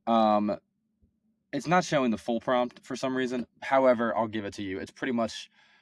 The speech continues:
what I said was, "Here's the value prop of my company. Give me the person most likely to be interested in an email campaign from my company.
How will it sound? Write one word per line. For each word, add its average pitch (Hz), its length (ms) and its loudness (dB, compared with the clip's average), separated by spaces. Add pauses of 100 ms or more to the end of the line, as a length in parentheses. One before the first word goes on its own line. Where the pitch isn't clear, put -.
(140)
what 151 120 4
I 156 60 10
said 139 240 0
was, 117 320 0 (640)
"Here's 170 280 0
the 147 60 -2
value 123 300 4
prop 110 300 2 (240)
of 120 140 2
my 110 180 -2
company. 95 460 -10 (680)
Give 135 200 -2
me 156 120 -4
the 147 120 -4
person 127 420 -4
most 117 260 -2
likely 110 280 -2
to 104 60 -6
be 107 120 -6
interested 104 460 -6
in 98 80 -8
an 95 120 -10
email 123 260 -2
campaign 95 540 -10 (380)
from 120 320 2
my 107 160 2
company. 92 460 -8